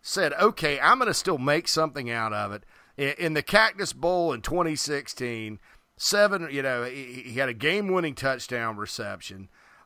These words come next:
Um, and last year was just an outstanding player and, and probably could be an all Big Twelve type of guy.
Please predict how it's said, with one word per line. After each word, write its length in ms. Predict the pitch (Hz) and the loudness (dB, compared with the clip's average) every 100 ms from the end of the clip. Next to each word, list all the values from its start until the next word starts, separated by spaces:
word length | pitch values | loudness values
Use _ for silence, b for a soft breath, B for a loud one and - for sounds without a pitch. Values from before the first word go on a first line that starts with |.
| - | 0
Um, 500 | 135 127 120 117 - - | 2 2 0 -4 -12 -8
and 300 | 147 147 147 | -2 -2 2
last 380 | 160 185 175 - | 4 4 0 -2
year 240 | 147 147 | 0 0
was 180 | 135 120 | 0 -4
just 220 | 131 - | -8 -10
an 100 | 123 | -4
outstanding 760 | 135 139 135 - 135 135 127 117 | 0 2 0 -4 -4 -2 -4 -4
player 360 | - 151 156 151 | 0 2 4 2
and, 220 | 127 139 | 0 -2
and 160 | 151 | -2
probably 480 | - 165 214 185 160 | 4 4 4 0 -2
could 140 | 131 123 | -4 -2
be 120 | 156 | 0
an 100 | 127 | 2
all 140 | 127 | 0
Big 240 | 117 117 107 | 0 -4 -2
Twelve 240 | 123 113 | -2 0
type 240 | 117 110 | 0 0
of 80 | 104 | 0
guy. 280 | 120 135 95 | 4 4 2